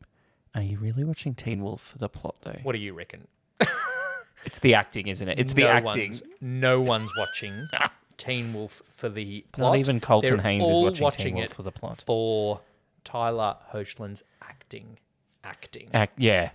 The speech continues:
Speaker 1: yeah.
Speaker 2: Yep.
Speaker 1: Which is a sad thing 'cause I think he's the best actor in it.
Speaker 2: Oh, he is by a mile. The vet is good. The pe-, all the adults are actually really good actors.
Speaker 1: Isn't the vet, like,
Speaker 2: And then all the boys are just pretty.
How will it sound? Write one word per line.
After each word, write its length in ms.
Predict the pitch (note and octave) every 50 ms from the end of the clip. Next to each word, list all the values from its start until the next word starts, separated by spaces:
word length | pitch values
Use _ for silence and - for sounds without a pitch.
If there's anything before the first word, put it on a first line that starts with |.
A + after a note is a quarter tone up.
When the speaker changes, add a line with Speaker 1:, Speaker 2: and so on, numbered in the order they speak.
| _ _
Speaker 1:
yeah. 340 | - B2 A2 F#2+ F#2 F#2 F2 - _ _ _ _ _ _ _ - - - _ - - _ _ _ _
Speaker 2:
Yep. 400 | - G#2+ G2+ G2+ F#2+ - _ - - _ _ _
Speaker 1:
Which 180 | - A2+ G#2+ -
is 80 | B2 G#2+
a 80 | A2+ G#2+
sad 320 | - - G#2+ G#2 G2+ -
thing 120 | - A2 F#2+
'cause 160 | G#2 G2+ -
I 40 | G#2 F#2+
think 220 | - - G2 G2
he's 180 | - A2+ G#2 -
the 100 | - -
best 260 | G#2 G2+ G2 - -
actor 300 | A2+ G2+ - - - -
in 60 | -
it. 160 | - - - - -
Speaker 2:
Oh, 100 | - C3
he 180 | G#2+ A2 A2 G#2+
is 100 | G#2+ G2+
by 260 | - - A2+ G2+ G2
a 60 | G2 F#2+
mile. 360 | F#2+ F#2 F#2 F#2 G2 G#2+ - -
The 140 | C3+ B2+ A#2+
vet 340 | G#2+ B2+ A#2+ G#2+ - - G#2
is 120 | F#2+ -
good. 280 | - G2+ G2 G2 G#2 _ _ _ _ _ _ _ _ _ _ _ _ -
The 80 | C#3 C#3
pe-, 200 | - F3 - -
all 140 | - F#3 G3
the 220 | G3 G#3+ - - B2+
adults 460 | B2+ C#3+ C#3+ A#2 G2+ A2 - - - -
are 80 | B2 A#2
actually 340 | A2 A#2 - - - B2+ A#2+
really 220 | A2 A2+ A2+ A2+
good 160 | G#2+ G#2+ G#2
actors. 480 | G#2 G2 - - - F3 G#3+ - - - _ _ -
Speaker 1:
Isn't 200 | C3 B2+ G#3 C4+
the 100 | E4 F4+ -
vet, 320 | - D3 - - - -
like, 200 | - C3 B2+ B2 B2
Speaker 2:
And 60 | B2+
then 120 | C3 C3 C#3+
all 240 | - - C#3 D3 D3
the 80 | D3 C3
boys 300 | A2 B2 A#2+ A#2+ A#2 A2
are 40 | G#2+
just 220 | G2+ A2 - -
pretty. 380 | - A#2 G2+ E2 - G#2+ -